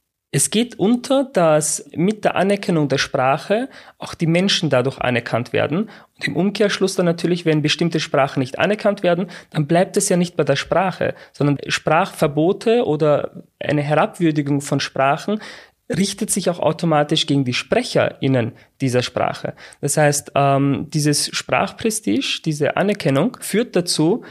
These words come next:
dass wir eine absurde Situation haben, wo eben, äh,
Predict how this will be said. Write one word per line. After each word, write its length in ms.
dass 220
wir 140
eine 180
absurde 420
Situation 640
haben, 240
wo 240
eben, 440
äh, 440